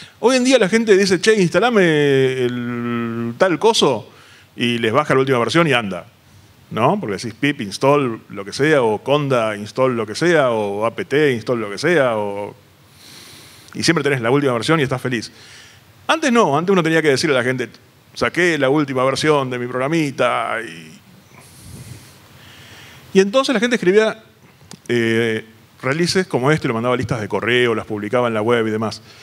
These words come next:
Me gustaría que miren ese release, ese anuncio de release con cuidado. Lo que dice es, "Estoy anunciando la versión uno punto seis punto dos de Python Blosк". ¿Qué, qué hay de nuevo?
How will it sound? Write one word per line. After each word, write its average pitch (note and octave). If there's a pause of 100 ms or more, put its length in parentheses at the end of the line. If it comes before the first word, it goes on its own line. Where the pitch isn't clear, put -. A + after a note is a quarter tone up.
(500)
Me D#3
gustaría C4+
que F#3+ (220)
miren D3+ (640)
ese D3+
release, B2+ (260)
ese C3+
anuncio C#3+
de B2+
release B2+
con A#2+
cuidado. G#2+ (720)
Lo A3
que C#4
dice F3+
es, - (400)
"Estoy -
anunciando F3
la A2+
versión -
uno D#3
punto A2
seis C#3+
punto A2+
dos A#2+
de G2+
Python G#2
Blosк". C#3+ (1400)
¿Qué, B3+
qué C#4
hay D#4
de A#3
nuevo? G#2